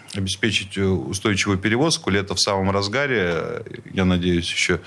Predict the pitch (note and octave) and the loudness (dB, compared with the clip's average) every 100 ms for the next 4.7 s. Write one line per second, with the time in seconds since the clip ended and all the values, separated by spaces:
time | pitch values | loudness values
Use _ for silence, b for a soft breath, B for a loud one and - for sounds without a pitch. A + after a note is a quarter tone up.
0 | B B B B - - - A2 A2 A2+ | B B B B -6 -2 0 0 2 0
1 | F#2 G#2 G2+ F#2 F#2+ F#2 - F#2+ F#2 F2+ | -2 -2 0 2 2 2 0 -2 0 2
2 | G2 F2+ C#3+ C#3 E2+ D#2+ F#2 F2 E2+ F#2 | 0 2 0 0 -2 -2 -2 -2 0 0
3 | F#2 E2+ - G2 F#2 F2 F2 E2 - - | 0 -2 -4 0 2 2 0 -4 -4 -4
4 | - - - - - - | -2 -2 -2 -4 -4 -6